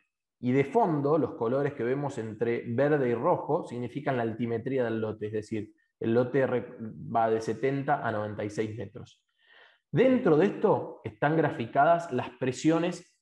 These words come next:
mínima, máxima y promedio que tuvo el equipo a lo largo de toda una campaña de riego. Y por fuera, en línea negra, se muestra cuál es la presión que debiera haber tenido según la carta que tenemos de este equipo.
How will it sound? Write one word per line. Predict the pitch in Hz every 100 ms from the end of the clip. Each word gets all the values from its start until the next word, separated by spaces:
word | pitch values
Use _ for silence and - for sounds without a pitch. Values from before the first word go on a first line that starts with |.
| -
mínima, | 139 165 165 123 120
máxima | 127 151 - 120 113
y |
promedio | 104 120 147 170 170
que | 123
tuvo | 107 156 151
el | 123
equipo | - 156 160
a |
lo | 127
largo | 123 135 123
de | 120
toda | 120 175 170
una | 135
campaña | 120 104 120 120
de | 110
riego. | 107 104 98 98 _ _ _ _ _ _
Y | 151
por | 135 147
fuera, | 147 240 220 151 139 120
en | 117 123
línea | 143 143
negra, | 170 135 120 156 - _ _ _
se | _ -
muestra | 131 165 160 - 135 160 - - _ _ _ _
cuál | - 160
es | 165
la | 143 123 -
presión | 123 - 160 165 175 - _ -
que | 120
debiera | 120 156 165
haber | 156 151
tenido | 135 139 147 151 160 - - _
según | - 123 147
la | 143 -
carta | 139 143 143 113
que |
tenemos | 107 110 117 117 -
de | 107
este | -
equipo. | 101 101 -